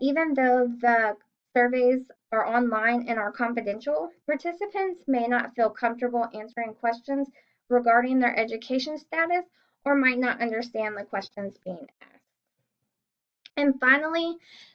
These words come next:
the anticipated results for this study indicate that nurses with higher education or those who received additional education in A N H are better equipped to make decisions when it comes to initiating or withdrawing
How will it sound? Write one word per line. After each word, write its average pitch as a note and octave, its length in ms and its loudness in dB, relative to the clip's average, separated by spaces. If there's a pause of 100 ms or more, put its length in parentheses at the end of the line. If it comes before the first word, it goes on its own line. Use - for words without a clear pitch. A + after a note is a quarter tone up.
(140)
the C4+ 140 2
anticipated E4+ 760 -2
results C#4 460 -2
for D4 140 -4
this F4 200 -4
study G3+ 480 -2
indicate C4 640 -2
that A#3 160 -2
nurses B3+ 400 -2
with A#3+ 160 -4
higher A#3 340 0
education A3 840 -6 (320)
or C4 140 4
those B3+ 260 0
who D#4 160 -6
received B3+ 460 0
additional B3+ 580 -2
education G#3+ 800 -4
in A3+ 180 -6
A A3 200 -2
N G#3 80 -6
H G#3 360 -6 (380)
are C4+ 120 8
better D#4+ 360 6
equipped - 400 0 (200)
to C4 140 -2
make A#3 240 0
decisions B3+ 680 -4
when B3 140 -2
it A#3+ 120 -6
comes A3+ 480 -8
to G#3+ 580 -2 (920)
initiating C4 760 4
or A3+ 220 0
withdrawing A3 600 0